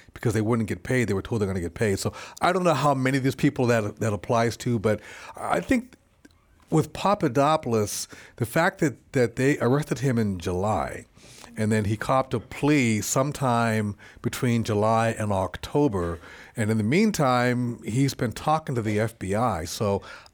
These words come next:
I don't know what he knows. And let me just say up front, I don't know whether or not Donald Trump was involved in collusion with the Russians. I don't know <laughs> whether or not his campaign was involved in collusion with the Ruffins-, Russians.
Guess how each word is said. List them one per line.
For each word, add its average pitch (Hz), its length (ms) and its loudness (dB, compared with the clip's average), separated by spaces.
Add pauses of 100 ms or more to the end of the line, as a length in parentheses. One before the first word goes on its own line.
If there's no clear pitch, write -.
(120)
I 131 140 2
don't 170 140 0
know 120 100 2
what 117 260 2
he 123 160 -2
knows. 127 440 2
And 127 80 2
let 170 100 4
me 196 100 2
just 139 200 0
say 139 140 2
up 120 120 2
front, 123 360 0 (320)
I 135 140 2
don't 135 280 2
know 120 140 2
whether 117 300 2
or 113 40 2
not 110 400 0 (580)
Donald 113 320 2
Trump 120 300 0
was 107 140 0
involved 104 420 0
in 110 100 0
collusion 127 680 2
with 113 140 -2
the 110 80 2
Russians. 120 600 -2 (520)
I 127 160 2
don't 151 420 -2
know 135 220 4
<laughs> - 160 -2
whether 139 360 4
or 123 60 2
not 117 360 2 (300)
his 135 260 0
campaign 135 840 0
was 127 200 -2
involved 127 580 2
in 139 120 2
collusion 127 480 4
with 123 120 0
the 120 80 0
Ruffins-, 123 560 0
Russians. 127 380 0